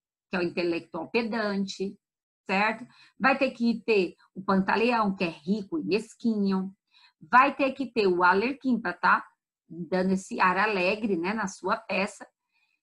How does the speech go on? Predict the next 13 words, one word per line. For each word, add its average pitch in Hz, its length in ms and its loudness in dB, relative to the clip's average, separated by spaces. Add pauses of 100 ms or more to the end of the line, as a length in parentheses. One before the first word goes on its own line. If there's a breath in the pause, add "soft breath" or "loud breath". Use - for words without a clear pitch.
(160)
E 277 120 4
aí 247 280 4
você 262 260 -2
vai 208 180 -2
fazer 165 380 -6 (280)
a 190 140 4
peça 202 460 -2 (360)
com 294 180 2
os 359 100 -4
personagens 160 800 -6
do 180 100 -4
Renascimento, 196 760 -2 (540 soft breath)
porém, 302 580 4